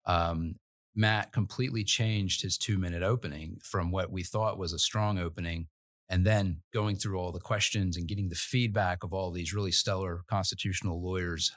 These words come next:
uh, and advocates, it looked completely different at the end of it. But that process was so valuable to helping Matt sharpen his answers that, uh, when he went to argument, and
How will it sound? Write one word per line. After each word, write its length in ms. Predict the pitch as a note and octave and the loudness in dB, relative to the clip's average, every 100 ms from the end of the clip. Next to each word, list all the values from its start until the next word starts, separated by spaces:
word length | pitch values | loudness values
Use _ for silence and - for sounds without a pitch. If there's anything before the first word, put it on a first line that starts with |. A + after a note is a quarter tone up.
| - | -4
uh, 60 | F2 E2 | -2 0
and 120 | E2 E2+ | 0 -2
advocates, 600 | G2 G2 F#2 E2 D#2 - _ _ | -2 -2 -4 -6 -6 -8 _ _
it 120 | A#2+ G2 | -2 0
looked 240 | C3 C3 | 0 0
completely 380 | A#2+ D3 - G2 | -2 0 -2 0
different 380 | B2 - F2+ E2+ | 0 -2 -6 -10
at 80 | E2+ | -4
the 120 | F#2 | 2
end 100 | G#2+ | 4
of 100 | D#2+ | 2
it. 140 | D#2 | -4
But 120 | - F#2+ | -4 2
that 300 | B2+ - - _ _ - | 2 2 -4 _ _ -2
process 440 | A#2+ A#2 - F2+ | 2 4 4 2
was 140 | G2 - | 0 2
so 400 | - A#2+ A#2 G2 | 4 4 2 2
valuable 720 | F#2+ F#2+ G2 F2 F2+ E2 D2+ | 0 0 0 -2 -4 -6 -4
to 160 | A2 F#2+ | -2 0
helping 380 | F#2 F2+ F2 F2 | 0 -2 -4 -2
Matt 260 | F2 - | -2 0
sharpen 380 | - G#2+ F#2+ D2+ | 2 2 0 -2
his 160 | D#2+ E2+ | -2 -2
answers 540 | F#2+ F2+ - E2 E2+ - - _ _ | 0 0 0 -2 -6 -10 -20 _ _
that, 320 | G2 F2+ F2 | 2 2 2
uh, 80 | G2 | 0
when 200 | F#2 F2+ | 0 0
he 400 | E2+ G2 F#2 F2 - F#2 | 0 0 0 -4 -6 0
went 220 | A#2+ C3 | 0 2
to 80 | G#2+ | 2
argument, 460 | F2+ F2+ F2 F2 | 0 0 -2 -4
and 120 | F2+ | -4